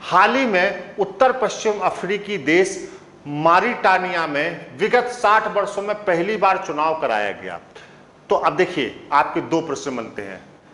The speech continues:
किस अफ्रीकी देश में साठ वर्ष बाद चुनाव कराया गया? तो आपका उत्तर क्या होगा? मारिटानिया। क्लियर? अब पूरा पढ़ लीजिए, इस देश ने लगभग साठ वर्ष पूर्व किस देश से स्वतंत्रता प्राप्त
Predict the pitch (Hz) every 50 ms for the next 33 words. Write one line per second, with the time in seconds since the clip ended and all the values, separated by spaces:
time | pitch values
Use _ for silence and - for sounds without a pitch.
0 | - - - - - _ - - - 262 254 262 247 240 220 - - 196 226 208
1 | 190 214 208 170 185 180 175 - - 175 196 208 - - - - 180 185 196 190
2 | 185 180 175 185 175 175 - 165 160 165 165 160 - - 147 135 131 131 127 -
3 | 139 131 131 127 127 123 123 131 131 131 - - 131 120 117 - - 127 127 -
4 | - 147 139 - 165 160 156 165 170 165 190 196 208 214 214 - - - - -
5 | 131 139 147 151 156 151 156 175 185 170 - - 131 113 98 95 92 90 87 87
6 | - - 175 208 214 160 - - - - - - - - 185 - - - 165 160
7 | 165 160 165 175 170 170 165 160 151 160 170 165 165 - - - - - 226 214
8 | 220 262 208 165 151 196 240 254 254 247 - - - - - - - 202 208 220
9 | 214 185 160 208 190 196 196 196 180 196 226 226 - - - - 202 196 214 226
10 | 226 - 208 175 175 202 202 196 - - - - 202 202 202 165 131 107 - -
11 | - - - - - - 247 240 - 247 196 165 190 214 214 208 - - 214 214
12 | 202 - - 180 180 185 185 175 - 185 165 - 190 180 175 175 - 170 165 165
13 | 160 - -